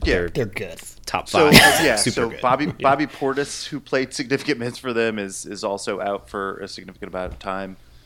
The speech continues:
Speaker 3: Um, but, you know, Ojale will pick up those minutes, and George Hill will pick up some backup
Speaker 1: And they'll
Speaker 3: minutes.
Speaker 1: probably get,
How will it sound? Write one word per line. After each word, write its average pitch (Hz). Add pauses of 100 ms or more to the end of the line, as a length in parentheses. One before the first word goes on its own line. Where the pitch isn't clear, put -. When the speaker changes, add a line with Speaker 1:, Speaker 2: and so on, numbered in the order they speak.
(340)
Speaker 3:
Um, 82 (160)
but, 90 (380)
you -
know, - (200)
Ojale 98
will 87
pick -
up 95
those 87
minutes, 87
and - (680)
George 101
Hill 101
will 98
pick -
up 92 (1080)
some 92
backup 95
Speaker 1:
And 95
they'll 113
Speaker 3:
minutes. 95
Speaker 1:
probably 113
get, 95